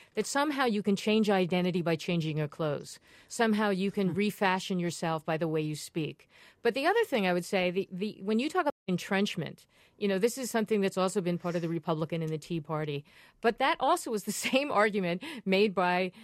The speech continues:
Speaker 1: the supporters of Andrew Jackson. He was also the outsider. This was a man from the Tennessee frontier. This was a man who was seen as a cracker. This is a man who was going to come in and clean up Washington.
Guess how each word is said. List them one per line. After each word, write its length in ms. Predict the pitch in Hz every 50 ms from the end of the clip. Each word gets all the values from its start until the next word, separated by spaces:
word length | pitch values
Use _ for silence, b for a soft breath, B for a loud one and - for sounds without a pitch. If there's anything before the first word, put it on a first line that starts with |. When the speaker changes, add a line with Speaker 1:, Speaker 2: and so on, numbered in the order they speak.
| 196 B B
Speaker 1:
the 80 | 202
supporters 520 | 208 - 247 - - 226 220 226 254 247 220
of 140 | 262 226 - -
Andrew 360 | 180 185 190 190 185 233 233
Jackson. 600 | 208 - 262 269 359 403 - - - 160 - - - -
He 180 | - 269 294
was 160 | 302 320 262 -
also 400 | - - 254 311 349 - - 226
the 160 | 175 170 -
outsider. 600 | 165 165 156 151 - - 170 147 139 135 - 151
This 260 | 151 175 247 - - -
was 220 | 233 240 220 -
a 80 | 220 170
man 420 | 175 180 202 214 208 208 208 208
from 160 | - - 175
the 80 | 170 180
Tennessee 460 | - - 185 190 202 190 - 202 185
frontier. 840 | 170 - - 170 160 156 147 - - 277 269 262 254 240 240 226 226 B B B B B
This 120 | 214 214
was 120 | - 226 208
a 60 | 214
man 320 | 190 180 185 190 185 185 185
who 160 | 196 196 180
was 160 | 180 175 175
seen 340 | - - 196 185 180 180 175
as 160 | 143 156 147
a 60 | 151 -
cracker. 580 | - - 226 220 233 240 - 262 233 220 214 - B B B B B
This 180 | 202 208 -
is 80 | 220 220
a 40 | 202
man 380 | 196 196 196 196 196 196 190
who 380 | 175 180 202 185 180 185 180 175
was 180 | 165 185 175
going 180 | - 185 175 165
to 60 | 170
come 300 | - - - 277 302 311
in 260 | 269 247 240 233 233 - 196
and 180 | 190 196 185 -
clean 420 | - - 294 302 320 349 359 349
up 300 | 370 392 349 180 - _ - _ _ -
Washington. 680 | 190 226 247 262 247 - 208 165 156 - - - -